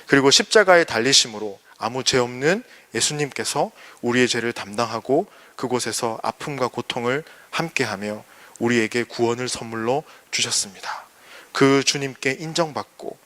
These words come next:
나아가는 우리의 삶이 되기를 소망합니다. 우리에게 주신 그 복음을 내 마음속에 감직하는 것이 아니라 세상을 향해 흘려보내고 내가 죽고 예수 그리스도로 살아가는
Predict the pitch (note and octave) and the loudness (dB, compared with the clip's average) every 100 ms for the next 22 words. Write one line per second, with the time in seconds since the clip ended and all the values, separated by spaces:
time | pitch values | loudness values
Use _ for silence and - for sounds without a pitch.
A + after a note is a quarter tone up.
0 | _ _ - G#2+ A2 A#2 G#2+ G#2 A#2 - | _ _ 2 2 2 -2 -6 -2 -2 0
1 | A#2 B2 A2+ A2 A2 C3 D3 - - - | -4 -4 -4 -4 0 0 0 -6 -18 -12
2 | A#2 A2+ A#2+ A2 G2 G2+ - _ - - | -4 -4 -4 -8 -10 -12 -18 _ -20 -20
3 | - B2 C3 C#3 C3+ B2 B2 - B2+ G2 | -8 2 6 6 4 0 4 2 2 -6
4 | - _ - D3 - C3+ B2+ C#3+ A#3+ - | -20 _ -4 0 0 0 0 2 2 -4
5 | - - A#2 A#2 G#2+ A#2 B2+ C3 B2+ - | -20 -4 0 4 4 2 -2 -2 -2 -2
6 | A2+ C#3 D3+ C#3 A2+ G#2+ A#2 F2 F#2 F2+ | -4 -4 -4 -6 -2 -2 -2 -6 -12 -14
7 | - - - - - B2+ C3+ C3 A#2+ A#2+ | -16 -20 -20 -2 2 2 2 2 0 0
8 | A#2+ A2+ G3 F3+ A#2 G2+ G2 C3+ C3+ - | -2 0 2 2 -2 -8 -4 -2 -2 -8
9 | - - G2+ A#2 A#2+ C#3 - C3+ D#3+ - | -20 -6 -2 0 0 -4 2 2 2 -2
10 | - - A2 - D3 B2+ B2+ - B2+ B2 | -20 -6 -2 0 -2 -2 -2 -2 -2 -2
11 | - E3 A2+ G#2 D#3 | -2 -2 -4 -2 -4